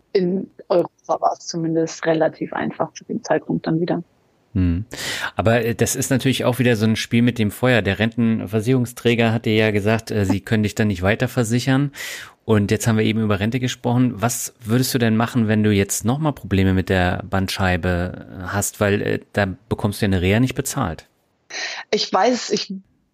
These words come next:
Speaker 1: weiß es tatsächlich nicht, wie das jetzt wäre, weil ich habe ja ihre, die Auflagen, die sie mir gegeben haben, diese Umschulung, ich habe das ja gemacht.
Speaker 2: Mhm.
Speaker 1: Und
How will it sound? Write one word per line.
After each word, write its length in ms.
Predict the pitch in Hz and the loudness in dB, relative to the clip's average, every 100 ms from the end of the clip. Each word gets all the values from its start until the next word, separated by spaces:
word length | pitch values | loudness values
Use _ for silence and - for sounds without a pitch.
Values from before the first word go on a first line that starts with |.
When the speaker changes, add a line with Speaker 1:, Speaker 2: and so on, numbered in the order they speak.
| _ | _
Speaker 1:
weiß 240 | 214 202 220 | 0 0 0
es 140 | 220 | -2
tatsächlich 460 | 233 220 214 208 202 | -2 0 0 0 -2
nicht, 240 | 208 - | -2 -4
wie 100 | 202 | -2
das 220 | 208 202 208 | 0 2 0
jetzt 260 | 190 - | -2 0
wäre, 340 | 175 196 185 170 | 2 4 2 0
weil 100 | 160 | -2
ich 140 | 156 | -2
habe 180 | 196 196 | -2 -2
ja 60 | - | 0
ihre, 560 | 196 185 180 175 160 | 0 2 2 4 2
die 220 | - 175 - | 0 -2 2
Auflagen, 500 | 196 - 196 190 196 | 2 2 2 4 0
die 120 | 185 | -2
sie 120 | 190 | -2
mir 160 | 175 175 | -4 -4
gegeben 400 | 170 165 196 202 | -2 0 2 4
haben, 280 | 185 180 180 | 4 2 0
diese 200 | 165 - | -4 -4
Umschulung, 520 | 208 - 196 196 165 | -4 -2 -2 -2 -2
ich 140 | - | -4
habe 120 | 175 - | -4 -4
das 160 | 175 | -4
ja 120 | 156 | -2
gemacht. 440 | 156 160 175 254 - - _ _ | -2 0 0 0 -6 -20 _ _
Speaker 2:
Mhm. 340 | 104 90 90 98 _ _ | -4 -2 -4 -8 _ _
Speaker 1:
Und 180 | 185 | -6